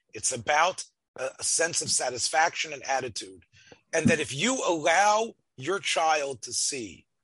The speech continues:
that this one gives you more nachas than the other, and that you have an easier sprach with that person,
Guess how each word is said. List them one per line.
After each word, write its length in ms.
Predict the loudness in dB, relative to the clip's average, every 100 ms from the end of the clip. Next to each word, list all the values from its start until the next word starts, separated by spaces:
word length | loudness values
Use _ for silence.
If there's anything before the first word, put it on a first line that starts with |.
| _ _ _ _ _ _ _
that 300 | -4 -4 -4
this 280 | -2 2 2
one 260 | 2 -2 -2
gives 260 | -4 -2 -2
you 80 |
more 220 | -2 -6 -6
nachas 500 | -4 -6 -6 -8 -8
than 120 | -10
the 140 | -12
other, 200 | -12 -16 -20 _ -20 -20 -8
and 100 | -6
that 120 | -4
you 140 | 0
have 120 | 0 0
an 80 | -6 -6
easier 440 | -4 -2 0 0
sprach 480 | 0 0 0 0 0
with 80 | -10
that 180 | -14 -16
person, 360 | -18 -14 -14